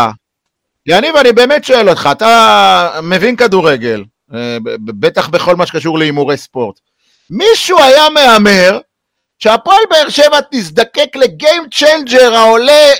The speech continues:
העונה לשם הראל שלום בדקה שמונים ואחת כדי שיציל את המשחק בחילוף הירואי?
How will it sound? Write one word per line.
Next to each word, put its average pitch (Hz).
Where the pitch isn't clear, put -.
העונה 220
לשם 269
הראל 240
שלום 247
בדקה 233
שמונים 262
ואחת 247
כדי 240
שיציל 226
את 285
המשחק 247
בחילוף 247
הירואי? 330